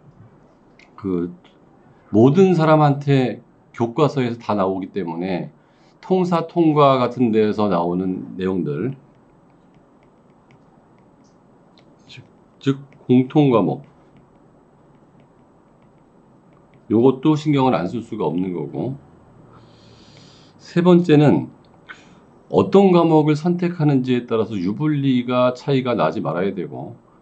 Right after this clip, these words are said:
최근에 그 컴퓨터 보안이나 아니면 이런 기술 쪽에 관련된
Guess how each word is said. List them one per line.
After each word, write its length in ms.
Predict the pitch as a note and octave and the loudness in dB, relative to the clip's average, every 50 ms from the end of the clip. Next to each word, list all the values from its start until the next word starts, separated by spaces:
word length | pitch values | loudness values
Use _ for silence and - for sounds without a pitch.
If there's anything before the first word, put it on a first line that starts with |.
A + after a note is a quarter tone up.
| _ _ _ _ _ _ _ | _ _ _ _ _ _ _
최근에 800 | - - - E3+ D#3+ D3+ D3 D3 D3 C#3 C#3+ D3 D3 D3 - - - _ _ _ _ _ _ _ | -20 -8 -4 -2 -2 0 0 0 0 2 2 2 0 -2 -6 -10 -16 _ _ _ _ _ _ _
그 460 | - E2+ E2+ E2 D#2+ E2 D#2+ D#2 D#2 - | -10 -8 -8 -8 -8 -8 -10 -10 -12 -12
컴퓨터 540 | - - F3+ F3 F3+ F3+ F3 F3 E3 D3 - | -4 -2 0 0 2 0 0 0 0 -2 -2
보안이나 720 | - - F#2+ G2+ G#2 G#2 G2 E2+ D2 D2 D#2 E2 D#2+ D#2 - _ _ _ _ _ _ _ _ _ _ _ _ _ _ _ | 0 0 2 2 2 2 0 0 -2 -4 -6 -8 -10 -14 -18 _ _ _ _ _ _ _ _ _ _ _ _ _ _ _
아니면 460 | E2 E2+ F#2 F#2+ F#2+ F#2+ F2 F2 F2 - | -6 -4 -2 0 0 0 -2 -4 -6 -8
이런 240 | - G2+ G2 F2 - | -6 -6 -6 -6 -8
기술 320 | - A#2+ C#3 E3 D#3 C#3+ | -8 -4 -2 -2 -2 -2
쪽에 480 | - G#2+ F2+ D#2 - B1+ D#2 G#2+ F3+ - - _ _ _ _ _ _ _ _ _ - - _ _ _ _ _ _ _ _ _ _ _ _ _ _ _ _ _ _ _ _ _ _ _ _ _ _ - - - _ _ _ _ _ _ _ _ _ _ _ _ _ _ - _ _ _ _ _ _ _ _ _ _ _ _ _ _ _ - _ _ _ _ _ _ _ _ _ - - - | -2 -4 -4 -4 -6 -8 -8 -10 -10 -14 -20 _ _ _ _ _ _ _ _ _ -20 -20 _ _ _ _ _ _ _ _ _ _ _ _ _ _ _ _ _ _ _ _ _ _ _ _ _ _ -20 -20 -20 _ _ _ _ _ _ _ _ _ _ _ _ _ _ -20 _ _ _ _ _ _ _ _ _ _ _ _ _ _ _ -20 _ _ _ _ _ _ _ _ _ -20 -20 -8
관련된 920 | - G#2+ A2 B2 C3+ C#3 C3+ C3+ C3 C3 B2+ C3+ C3 C#3 D3+ D#3 D#3 D3 | 0 2 4 6 6 6 6 6 6 6 6 4 4 4 4 2 0 -2